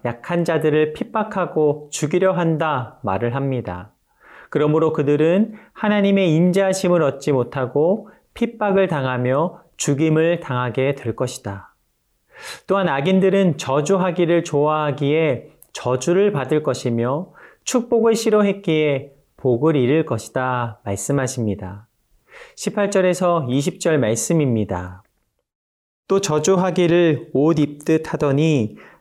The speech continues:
저주가 물같이 그의 몸속으로 들어가며 기름같이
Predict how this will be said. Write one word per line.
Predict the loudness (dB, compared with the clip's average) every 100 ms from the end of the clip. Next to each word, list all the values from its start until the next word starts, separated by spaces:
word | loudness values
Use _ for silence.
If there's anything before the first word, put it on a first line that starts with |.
| -8
저주가 | -4 0 0 0 0 -2
물같이 | 0 0 2 0 -2 -4 0 2 2 0 -10 _
그의 | -2 2 2
몸속으로 | 2 2 2 2 2 2 2
들어가며 | 2 0 0 0 0 0 0 -4 -10 _ _
기름같이 | -2 2 4 2 0 -2 0 2 2